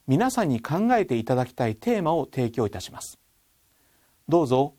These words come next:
お一人で考えたり、何人かで話し合ってみたりしてみてください。テーマは二つです。一、私たちにとって異教の地と感じるところは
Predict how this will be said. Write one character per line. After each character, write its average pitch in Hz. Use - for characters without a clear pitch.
お 123
一 196
人 190
で 180
考 165
え 123
た 92
り、 -
何 135
人 160
か 117
で 135
話 175
し 208
合 202
っ 202
て 156
み 143
た 139
り 131
し -
て 185
み 123
て 123
く -
だ -
さ -
い。 -
テ 285
ー 220
マ 131
は 110
二 -
つ 202
で 104
す。 -
一、 147
私 135
た 202
ち 143
に 123
と 131
っ -
て 147
異 123
教 233
の 220
地 208
と 170
感 160
じ 160
る 160
と 156
こ 160
ろ 127
は 135